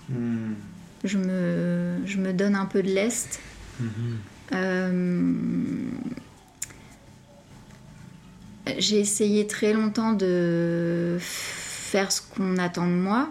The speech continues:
Speaker 2: ce qui est, je pense, une problématique pas du tout, euh, spécifique à l'autisme, euh,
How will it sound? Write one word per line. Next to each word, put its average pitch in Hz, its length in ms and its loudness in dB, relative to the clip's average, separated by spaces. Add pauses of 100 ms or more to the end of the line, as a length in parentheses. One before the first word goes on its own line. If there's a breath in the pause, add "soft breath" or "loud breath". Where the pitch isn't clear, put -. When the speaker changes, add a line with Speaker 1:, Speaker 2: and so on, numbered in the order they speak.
Speaker 2:
ce - 120 -4
qui 180 240 0
est, 180 80 2
je 175 120 0
pense, 190 320 -2
une 185 80 2
problématique 185 720 0 (100)
pas 208 140 4
du 196 160 0
tout, 202 300 0
euh, 170 540 0 (680 loud breath)
spécifique 196 640 -2
à 196 100 4
l'autisme, 254 640 2 (300)
euh, 180 720 2